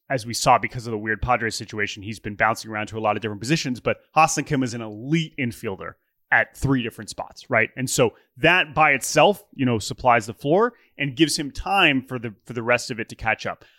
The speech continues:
I mean, yeah, admittedly, it's not the <laughs> best landing spot for projecting his offensive potential,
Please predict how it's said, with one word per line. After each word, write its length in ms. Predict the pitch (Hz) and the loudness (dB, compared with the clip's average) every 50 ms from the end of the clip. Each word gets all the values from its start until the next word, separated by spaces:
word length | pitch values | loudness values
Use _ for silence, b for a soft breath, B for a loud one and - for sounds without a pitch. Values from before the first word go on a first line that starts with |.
| b b | b b
I 80 | - 156 | 0 2
mean, 160 | 180 180 175 | 4 2 4
yeah, 300 | 180 190 143 117 104 - - | 4 2 2 2 0 -4 -4
admittedly, 800 | - 180 147 147 190 214 185 160 135 135 139 135 135 131 127 - _ _ _ _ _ _ _ _ _ - | -4 -4 0 2 4 6 6 4 4 2 2 2 2 2 0 -6 _ _ _ _ _ _ _ _ _ 0
it's 220 | 160 151 - - | 0 0 0 2
not 220 | 175 170 170 160 | 4 4 4 4
the 80 | - 151 | 2 -2
<laughs> 120 | 127 - | -2 0
best 220 | - 180 160 143 - | 0 0 0 0 2
landing 340 | 139 143 151 156 151 143 123 | 4 4 4 4 4 2 0
spot 440 | - - - 139 131 123 117 - b b b b b b _ - | -4 -2 0 2 2 2 2 0 b b b b b b _ 0
for 120 | 147 143 | 2 2
projecting 560 | - - 139 110 - 143 139 139 - 131 127 | 2 0 -2 0 2 2 2 2 0 -4 -6
his 160 | 123 120 110 | -4 0 4
offensive 480 | 127 120 120 - - 123 117 - 120 98 | 4 6 6 4 2 -2 -6 -6 -10 -14
potential, 640 | - 113 - 165 196 208 - - 127 117 113 117 | -14 -6 -2 -2 -2 -2 -2 -2 -2 -2 -2 -4